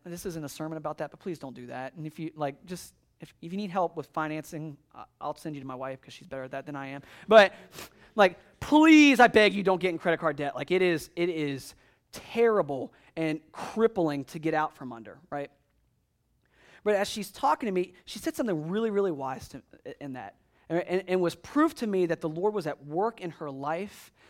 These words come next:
and that she was growing in wisdom. She goes, "You know, I wish someone had told me in college how stupid some of this stuff was and how naive I was." And then she looked at me and said, "But man, am I thankful that I've learned how to manage my finances in a way that allows me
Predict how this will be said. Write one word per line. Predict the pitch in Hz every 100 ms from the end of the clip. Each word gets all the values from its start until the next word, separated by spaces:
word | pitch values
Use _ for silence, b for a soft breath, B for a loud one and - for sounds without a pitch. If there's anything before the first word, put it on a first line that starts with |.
| B
and | 170
that | 165
she | 202
was | 175
growing | 143 175 196 196
in | 160
wisdom. | 165 147
She | 127 160
goes, | 156
"You | 180
know, | 190
I | 175
wish | 220 -
someone | 202 156
had | 131
told | - 156
me | 156
in | 135
college | - 139 127
how | 135
stupid | - - - 165 147
some | - 131
of | 123
this | 127
stuff | - 117 -
was | - 82 - - _ _ _ _ _ _ _ _ _ _ _ _ _ _ _ _ _
and | 139
how | 156
naive | 151 147 143 135 147 139
I | 131
was." | 120 117 110 113 - - b b b b
And | -
then | 143
she | 180
looked | 175
at | 160
me |
and | 143
said, | 143
"But | 135
man, | 151
am | 165
I | 147
thankful | - 139 - 120
that | 123 113 -
I've | 127 117
learned | 123 131 131 127
how | 131
to |
manage | 120 120 123 123
my | 120 117
finances | - 117 120 117 127
in | 117
a |
way | 113 110
that | 117
allows | 107 110 117 120 -
me | 113 123